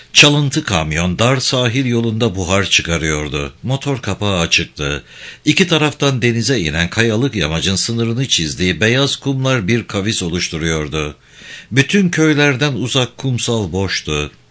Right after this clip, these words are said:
Painter güneye bakıp Sallallah'la aralarında bulunan elli mili görmeye çalıştı. Safiye orada olmalı. Geç kalmamış olmak için dua ediyordu. Arkasındaki Omaha ve üç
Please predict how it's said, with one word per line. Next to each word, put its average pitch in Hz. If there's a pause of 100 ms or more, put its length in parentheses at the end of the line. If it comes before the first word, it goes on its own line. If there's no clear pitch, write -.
(600)
Painter 185
güneye 147
bakıp 90
Sallallah'la 80
aralarında 87
bulunan 80
elli 131
mili 127
görmeye 90
çalıştı. 76 (320)
Safiye -
orada 78
olmalı. 73 (340)
Geç 117
kalmamış 120
olmak 113
için 107
dua 90
ediyordu. 73 (1600)
Arkasındaki 175
Omaha 131
ve 87 (140)
üç 156